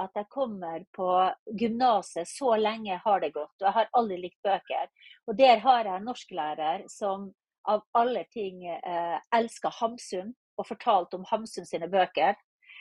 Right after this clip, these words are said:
Og det jeg husker, det var møte med, kan si hvem vil om Hamsun er politiske ting, det, det er ikke bra, men han var en fantastisk forfatter. Og det jeg husker, det er første gangen jeg leser om Victoria i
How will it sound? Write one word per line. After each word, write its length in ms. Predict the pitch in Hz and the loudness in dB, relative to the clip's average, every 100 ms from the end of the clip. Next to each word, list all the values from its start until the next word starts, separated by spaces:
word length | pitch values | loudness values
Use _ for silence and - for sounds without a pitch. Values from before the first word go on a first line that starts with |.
| - - - | -20 -20 -6
Og 140 | - 202 | 0 4
det 280 | 269 254 - | 8 8 6
jeg 260 | 220 214 208 | 4 2 0
husker, 540 | 226 - - - 156 170 | -4 -12 -10 -4 -2 -2
det 100 | 196 | -4
var 260 | 214 202 - | 0 2 0
møte 640 | 214 214 214 208 - 240 202 | -4 -4 -4 -4 -6 -4 -4
med, 140 | 175 | -6
kan 100 | 220 | -8
si 140 | 208 262 | -8 -6
hvem 120 | 208 | -4
vil 180 | 208 226 | -4 -4
om 140 | 180 180 | -4 -6
Hamsun 420 | 202 190 - 233 196 | -4 -4 -4 -8 -6
er 120 | 165 | -4
politiske 560 | - 233 214 165 - 156 | 0 0 0 -6 -6 -6
ting, 180 | 165 160 170 | -4 -6 2
det, 120 | 208 190 175 | 6 6 6
det 80 | 214 | 4
er 260 | 208 175 - | 4 2 -2
ikke 200 | - 202 | -4 -4
bra, 220 | 165 147 | 0 -2
men 140 | 165 190 | -2 -2
han 140 | 208 | 0
var 120 | 214 | 2
en 140 | 202 - | 0 -4
fantastisk 720 | 214 - 294 - - 156 - | -8 0 0 0 -10 -10 -10
forfatter. 520 | 170 175 - 139 135 _ - - - - - | -4 -4 -4 -6 -6 _ -20 -20 -20 -10 0
Og 100 | 214 | 4
det 100 | 254 | 6
jeg 200 | 208 208 | 6 4
husker, 400 | 226 - - 220 | -10 -12 -6 -4
det 100 | 208 | -4
er 100 | 214 - | -6 -8
første 320 | 233 - 220 214 | -12 -10 -6 -2
gangen 320 | 208 185 165 | -4 -4 -10
jeg 220 | - 190 | -6 -4
leser 640 | 185 175 185 - - - 214 | -2 -2 -4 -8 -14 -10 -8
om 120 | 185 | -6
Victoria 640 | 196 - 269 202 147 139 165 196 - | -6 -6 -4 -2 -2 -2 -2 -6 -8
i 140 | 190 | -4